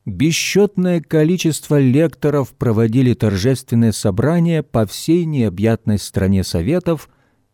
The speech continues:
и главным аргументом против веры в Бога и верующих в него брали слова Иисуса Христа о царе и царстве. Верующие —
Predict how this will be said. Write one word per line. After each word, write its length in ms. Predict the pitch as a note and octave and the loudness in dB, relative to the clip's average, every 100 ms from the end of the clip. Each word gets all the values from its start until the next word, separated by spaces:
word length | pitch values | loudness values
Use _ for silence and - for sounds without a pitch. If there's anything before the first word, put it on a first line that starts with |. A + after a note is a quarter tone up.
| _ | _
и 140 | D#3+ B2 | -2 -2
главным 580 | G2+ A2+ F#3+ F#3+ F3+ | 0 0 2 2 0
аргументом 840 | E3 C#3 C3+ C#3+ B2 F#2 - D2+ C2 _ _ _ _ _ _ _ _ - | 0 0 0 2 2 0 -2 -8 -10 _ _ _ _ _ _ _ _ -6
против 560 | - C3 B2 A2+ F#2 - | -2 0 0 -2 -4 -8
веры 460 | F2+ G2 A#2+ F#2+ | -6 -2 0 0
в 100 | D2+ | -4
Бога 460 | C#2 D#3 C3 G2+ D2 _ - | -2 -2 -2 -4 -8 _ -6
и 100 | G2+ | -4
верующих 840 | F#2+ E3+ D3+ G#2+ - F2 - _ _ _ _ _ _ _ _ | -2 0 0 0 -4 -12 -14 _ _ _ _ _ _ _ _
в 140 | - F#2+ | -8 0
него 400 | D#3 F#3+ G#3+ F#3+ _ _ _ _ | 2 4 2 0 _ _ _ _
брали 400 | - D3+ F3 E3+ | -4 0 2 2
слова 480 | D3 - B2+ C#3 D3 | 0 -2 -2 0 -4
Иисуса 580 | - B2 A2+ - C3+ B2+ | 0 0 0 -2 -2 -2
Христа 760 | A2+ A2 G2+ - - D#3 D#3+ - _ _ _ | -2 -2 -4 -6 -4 -4 -4 -10 _ _ _
о 140 | - A#2 | -6 -6
царе 440 | - A2+ A2 C3+ | -2 -2 0 -2
и 200 | - C3+ | -2 -6
царстве. 680 | - - B2+ A#2 - - C2+ _ _ _ _ _ _ _ _ _ _ _ _ _ _ _ _ _ _ _ _ _ _ _ _ _ _ | -4 -4 -4 -4 -10 -14 -14 _ _ _ _ _ _ _ _ _ _ _ _ _ _ _ _ _ _ _ _ _ _ _ _ _ _
Верующие — 960 | - D#2+ F#3+ F#3+ E3 A#2+ - G#2 C#2 | -8 0 2 4 4 2 -2 -6 -6